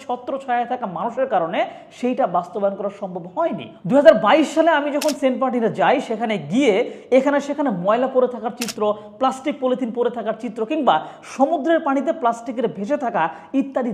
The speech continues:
দেখিয়েছিলাম। সেই সাথে দূষণের কারণে সামুদ্রিক প্রাণীর মরে যাওয়ার চিত্র কিন্তু দেখিয়েছি। পানির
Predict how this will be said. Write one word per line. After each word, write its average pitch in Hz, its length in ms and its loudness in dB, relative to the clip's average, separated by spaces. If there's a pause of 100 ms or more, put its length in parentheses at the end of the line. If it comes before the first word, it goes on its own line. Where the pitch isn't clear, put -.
দেখিয়েছিলাম। 247 560 -2 (320)
সেই 285 240 6
সাথে 339 160 6 (180)
দূষণের 302 460 4
কারণে 294 220 2 (140)
সামুদ্রিক 269 460 0 (100)
প্রাণীর 262 300 2 (400)
মরে 269 240 4
যাওয়ার 285 240 2
চিত্র 226 160 -8 (100)
কিন্তু 175 260 -8
দেখিয়েছি। 165 420 -4 (360)
পানির 269 260 2